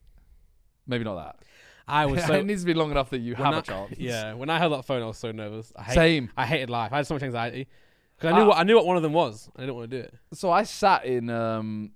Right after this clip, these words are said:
Speaker 1: a cupboard
Speaker 2: Nice.
Speaker 1: from the
Speaker 2: With
Speaker 1: start.
Speaker 2: Freezy. Oh.
Speaker 1: Well, no, I sat in a cupboard at the start.
Speaker 2: Yeah.
Speaker 1: J J,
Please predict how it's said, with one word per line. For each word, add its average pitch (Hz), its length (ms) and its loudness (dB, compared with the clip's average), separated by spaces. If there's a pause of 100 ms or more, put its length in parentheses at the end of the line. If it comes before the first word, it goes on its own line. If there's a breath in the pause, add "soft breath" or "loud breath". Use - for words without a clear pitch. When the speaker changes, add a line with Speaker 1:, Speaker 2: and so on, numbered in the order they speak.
Speaker 1:
a 117 40 -12
cupboard 104 460 -4 (460)
Speaker 2:
Nice. 117 280 -16 (120)
Speaker 1:
from 120 160 -8
the 110 60 -8
Speaker 2:
With 139 100 -4
Speaker 1:
start. 131 220 0
Speaker 2:
Freezy. 110 200 -6 (320)
Oh. 139 240 0
Speaker 1:
Well, 170 80 6
no, 175 160 4
I 156 80 4
sat 160 220 0
in 151 40 -10
a 151 60 -6
cupboard 165 220 0
at 120 60 -4
the 117 60 -10
start. 123 540 -2
Speaker 2:
Yeah. 123 280 -10 (520)
Speaker 1:
J 190 300 4
J, 120 480 -8